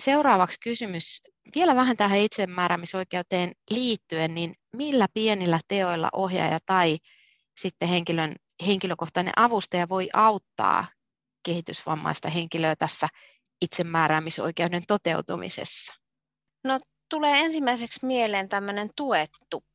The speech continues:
Speaker 2: päätöksenteko. Eli, äh, on luonnollista, että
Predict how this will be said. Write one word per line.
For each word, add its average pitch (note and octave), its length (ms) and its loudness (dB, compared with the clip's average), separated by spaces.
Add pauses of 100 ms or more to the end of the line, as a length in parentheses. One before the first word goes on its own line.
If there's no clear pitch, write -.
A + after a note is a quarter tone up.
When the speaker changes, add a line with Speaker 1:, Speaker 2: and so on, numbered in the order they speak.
(120)
Speaker 2:
päätöksenteko. C4 1080 0 (540)
Eli, F#3+ 460 6 (160)
äh, F3 320 6 (220)
on G3+ 120 0
luonnollista, A3+ 560 2
että F#3 300 2